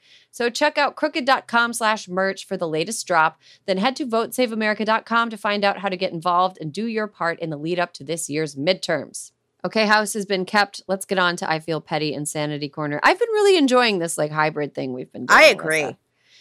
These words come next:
Speaker 1: It's fun. And sometimes I'm just not feeling petty about things. And someti-, sometimes I'm like, "You know what? Nathan Fielder, sane.
Speaker 2: Keep
Speaker 1: Sanity."
Speaker 2: doing it.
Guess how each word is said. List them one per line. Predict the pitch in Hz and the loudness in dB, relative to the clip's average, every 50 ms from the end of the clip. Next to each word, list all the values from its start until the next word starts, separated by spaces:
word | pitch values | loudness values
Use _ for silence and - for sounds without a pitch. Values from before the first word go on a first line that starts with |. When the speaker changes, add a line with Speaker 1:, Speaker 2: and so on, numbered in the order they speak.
| _ _ _ _ | _ _ _ _
Speaker 1:
It's | - 294 - - | -4 -4 -4 0
fun. | - 269 233 147 113 - - 190 - _ _ _ _ | 2 4 4 4 2 -2 -10 -18 -20 _ _ _ _
And | - 254 262 254 240 - | 4 4 4 4 2 -2
sometimes | - - 294 285 294 285 320 311 311 | 0 0 0 2 2 2 2 2 2
I'm | 302 285 269 | 0 0 0
just | 247 262 240 247 | -2 -4 -4 -2
not | 226 226 240 - | -2 -2 -2 -4
feeling | 240 226 220 202 | -4 -4 -4 -4
petty | 202 - 233 247 254 247 | -2 -2 -2 0 0 0
about | 226 240 233 233 - | 0 -2 -2 -2 -2
things. | 240 226 226 226 208 | -4 -2 -2 -2 -4
And | 214 202 | -4 -6
someti-, | 196 - 214 208 202 220 214 208 - | -4 -4 -4 -4 -4 -6 -8 -8 -8
sometimes | - 226 220 214 226 220 208 202 | -8 -6 -4 -4 -4 -4 -4 -4
I'm | 214 208 208 | -6 -4 -4
like, | 208 208 202 196 | -4 -4 -4 -4
"You | 247 254 | -4 -2
know | 269 277 277 | -2 -2 0
what? | 262 262 269 269 - - - | 0 0 0 -2 -2 -6 -6
Nathan | 240 247 254 247 254 226 220 | -4 -4 -4 -4 -6 -12 -8
Fielder, | - 240 233 220 202 220 - 202 226 214 _ _ _ | -6 -6 -6 -6 -6 -8 -10 -12 -12 -14 _ _ _
sane. | _ - - - - 240 226 202 170 139 - 190 - _ _ _ _ _ _ _ _ _ | _ -10 -8 -4 -2 0 0 0 -2 -4 -8 -12 -16 _ _ _ _ _ _ _ _ _
Speaker 2:
Keep | - 339 269 | 0 2 2
Speaker 1:
Sanity." | 262 247 311 | 6 6 8
Speaker 2:
doing | 311 311 285 214 | 8 8 8 6
it. | 160 - | 2 0